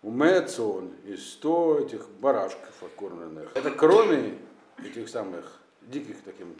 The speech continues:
кроме этих антилоп, там, оленей, буйволов, и ещё барбурим авусим. И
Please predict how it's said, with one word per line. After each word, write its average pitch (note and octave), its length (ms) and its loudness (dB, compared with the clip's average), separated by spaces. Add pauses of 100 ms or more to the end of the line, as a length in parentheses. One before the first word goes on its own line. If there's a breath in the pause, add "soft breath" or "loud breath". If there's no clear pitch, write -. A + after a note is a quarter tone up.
кроме C3 240 -4
этих F2+ 200 -14
антилоп, B2+ 560 -2
там, A2 280 -6
оленей, C3 640 -2 (680 soft breath)
буйволов, C#3 760 0
и G2+ 80 -10
ещё B2 300 0
барбурим D#3+ 600 2
авусим. C3+ 460 -6 (580 loud breath)
И A#2 140 -10